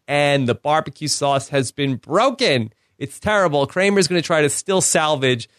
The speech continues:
some sauce that he is going and taking, like, a, some white bread and trying to dab up the sauce that's in Jerry's clothes.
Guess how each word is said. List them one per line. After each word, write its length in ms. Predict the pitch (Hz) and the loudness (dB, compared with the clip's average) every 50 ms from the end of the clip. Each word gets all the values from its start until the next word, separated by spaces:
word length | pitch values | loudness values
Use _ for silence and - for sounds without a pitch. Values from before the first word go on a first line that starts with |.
| _ _ _ | _ _ _
some 220 | - - 147 143 | -4 0 0 2
sauce 520 | 123 - - 143 123 110 98 92 92 - - | 2 2 2 2 2 2 0 0 -2 -4 -4
that 240 | - 107 104 107 113 | -4 -4 -4 -4 -6
he 440 | 107 - 156 151 151 151 143 - - | -8 -6 -6 -4 -2 -2 -4 -4 -4
is 400 | - 127 113 117 120 123 117 113 | -2 0 2 2 2 2 2 0
going 440 | 110 131 139 143 143 143 143 139 - - | -2 -2 0 2 2 2 2 0 -2 -2
and 400 | 127 120 117 117 117 117 110 - _ _ _ | -4 -2 -2 0 -2 -2 -4 -6 _ _ _
taking, 480 | 156 170 160 - - 151 147 143 139 - | -4 -2 -2 -2 -4 -4 -4 -4 -4 -4
like, 180 | - 117 - 113 117 - _ _ | -6 -8 -10 -10 -16 -18 _ _
a, 80 | - 139 | -14 -8
some 220 | - - 190 175 | -6 -4 -4 -4
white 300 | 160 - - 226 220 - - | -2 -2 -2 -2 -2 -2 -2
bread 420 | 202 202 190 185 180 180 170 156 - _ _ _ _ | 0 2 2 2 2 0 0 -4 -10 _ _ _ _
and 140 | - 143 139 | -10 -10 -4
trying 320 | - 165 151 147 143 143 | -2 0 0 2 2 0
to 240 | - - 143 135 127 | -2 0 0 0 0
dab 480 | 123 117 104 147 139 143 147 147 147 131 | 0 -2 -2 0 0 2 2 2 0 0
up 160 | 135 - - | -2 -4 -6
the 100 | - 120 | -6 -4
sauce 380 | - - - 127 120 113 117 - | -2 -2 0 0 0 0 -2 -2
that's 160 | 123 113 - | -6 -8 -6
in 100 | 120 120 | -6 -2
Jerry's 320 | 113 120 113 113 113 110 - | 0 2 2 2 2 0 -2
clothes. 260 | - - 110 104 | -2 -4 -4 -4